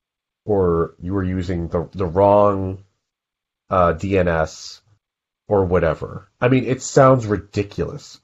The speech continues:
It sounds absolutely ridiculous. But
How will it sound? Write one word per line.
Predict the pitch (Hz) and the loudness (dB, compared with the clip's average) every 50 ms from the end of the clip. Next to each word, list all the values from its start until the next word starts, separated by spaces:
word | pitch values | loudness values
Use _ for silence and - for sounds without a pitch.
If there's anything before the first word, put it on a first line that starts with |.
| _ _ | _ _
It | - - - | -16 -4 0
sounds | - 107 95 85 - _ _ | 0 0 0 0 -6 _ _
absolutely | - 107 110 117 131 131 - - 127 107 101 101 85 - 92 | -2 2 2 2 0 -2 -6 -6 -4 -2 -2 -4 -4 -6 -6
ridiculous. | 82 82 76 - 80 - - - 80 82 - - - - - - - _ _ _ _ _ _ _ _ _ _ _ _ _ _ | -6 -6 -6 -8 -10 -10 -10 -16 -16 -16 -18 -18 -8 -8 -8 -8 -8 _ _ _ _ _ _ _ _ _ _ _ _ _ _
But | 90 87 87 85 - | 2 2 2 2 0